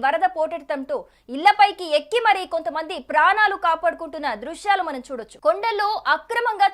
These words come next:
చెట్లు నరికివేయటం వల్లే ఈ వరదలకు కారణమని సుప్రీంకోర్టు ఆగ్రహం వ్యక్తం చేసింది. ఉత్తర భారతదేశంలోని అనేక రాష్ట్రాలు తీవ్ర వరద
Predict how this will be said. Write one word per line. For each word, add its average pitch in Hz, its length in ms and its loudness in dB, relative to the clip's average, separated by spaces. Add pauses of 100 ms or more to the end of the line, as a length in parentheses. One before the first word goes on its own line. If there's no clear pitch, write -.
చెట్లు 330 260 -6 (120)
నరికివేయటం 359 640 -4
వల్లే 226 220 -8 (260)
ఈ 415 40 -2 (120)
వరదలకు 392 380 -2 (140)
కారణమని 311 420 -2 (340)
సుప్రీంకోర్టు 440 540 -2 (140)
ఆగ్రహం 349 320 -4
వ్యక్తం 285 300 -12
చేసింది. 240 360 -12 (400)
ఉత్తర 466 220 2 (120)
భారతదేశంలోని 349 800 0
అనేక 453 240 -2 (140)
రాష్ట్రాలు 294 440 0 (140)
తీవ్ర 359 240 -4 (100)
వరద 302 240 0